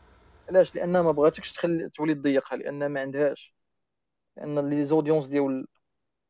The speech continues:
فيسبوك اصلا بداو كيتقلصوا بسبب المشكل ديال الاي او اس، لان ما بقاتش كتقدر تاسوسي لاشا مع، دونك الاسوسي لاشا مع الاي دي ديال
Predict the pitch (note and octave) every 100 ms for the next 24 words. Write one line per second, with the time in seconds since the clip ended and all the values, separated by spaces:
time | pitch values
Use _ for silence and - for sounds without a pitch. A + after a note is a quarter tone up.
0 | _ D3 C#3 E3+ - - _ _ _ _
1 | - F3 - E3 G3+ - _ _ _ _
2 | _ _ _ _ _ _ _ _ _ _
3 | _ _ _ _ - - D#3+ F3 E3+ -
4 | - E3 D#3 F#3+ D#3+ - D3+ D3 C#3 C3
5 | D3+ D3 - D3+ C#3 C3 C3 B2 - -
6 | _ _ _ C#3 D3+ C#3+ C#3 - E3 -
7 | - - C#3+ C#3 _ _ _ _ _ _
8 | _ _ _ _ _ _ _ - D#3 -
9 | D3+ - D3 C#3 C3+ C#3+ C#3 D#3 C#3+ C3
10 | C3 - _ _ _ _ _ C#3+ C#3 -
11 | - - - D3 D3 C#3 D3 C#3 C3+ -
12 | C#3 C3+ C3 C3 B2+ C3 C3+ C3 - C#3+
13 | C#3+ C#3 C3 C3 B2+